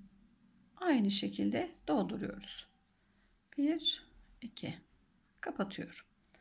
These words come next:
İki tane zincir, her bir araya iki zincir.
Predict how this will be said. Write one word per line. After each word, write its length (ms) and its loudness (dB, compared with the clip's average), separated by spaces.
İki 200 -2
tane 440 4
zincir, 480 2
her 340 2
bir 260 0
araya 240 2
iki 280 -4
zincir. 600 -2